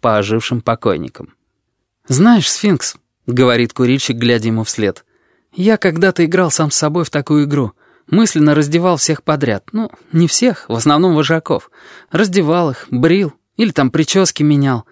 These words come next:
Довольно интересная игра. И вот с рыжим у меня ничего не вышло. Я думал от того, что у него очки такие, слишком заслоняют лицо. А оказывается, это от того, что под очками вовсе не он".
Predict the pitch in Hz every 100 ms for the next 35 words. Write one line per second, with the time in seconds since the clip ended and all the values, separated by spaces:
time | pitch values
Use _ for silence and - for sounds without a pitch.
0 | _ _ _ - 170 139 180 202 180 175
1 | 180 180 175 170 170 117 _ _ _ _
2 | - 120 131 - - 151 202 165 104 95
3 | - 143 165 185 156 151 202 190 180 160
4 | - - - _ _ - - - 135 202
5 | 220 220 214 220 214 196 220 208 202 202
6 | - 170 107 110 107 95 - 214 208 -
7 | 123 147 175 175 110 135 156 - 104 -
8 | _ _ _ _ _ 110 113 - 123 143
9 | 151 131 - - _ - - - 127 156
10 | - - 151 170 165 135 - 135 139 -
11 | 170 165 107 135 151 147 131 120 170